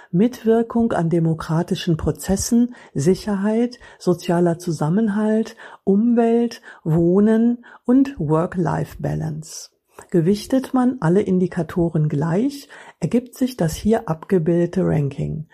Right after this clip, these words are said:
Deutschland landet auf Platz dreizehn. Schaubild. Der Better Life Index. Die zehn höchstplatzierten Länder. Eins Norwegen, zwei Island, drei Schweiz.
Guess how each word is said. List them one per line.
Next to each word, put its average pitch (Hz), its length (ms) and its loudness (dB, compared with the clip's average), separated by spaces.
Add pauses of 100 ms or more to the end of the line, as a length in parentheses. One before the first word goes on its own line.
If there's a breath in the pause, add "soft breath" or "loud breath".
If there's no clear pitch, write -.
(120)
Deutschland 240 680 -2 (280 loud breath)
landet 175 420 0
auf 165 400 -4 (120)
Platz - 520 -8
dreizehn. - 880 -10 (1400)
Schaubild. 165 840 -4
Der 175 300 0
Better 208 460 -2
Life 175 380 0
Index. - 760 -8 (320 loud breath)
Die 175 100 -2
zehn 208 420 0
höchstplatzierten 190 1300 0
Länder. 160 720 0 (1300 soft breath)
Eins 165 500 0
Norwegen, 160 920 2
zwei 147 420 -4
Island, 156 1040 -2
drei 147 460 -6
Schweiz. - 920 -6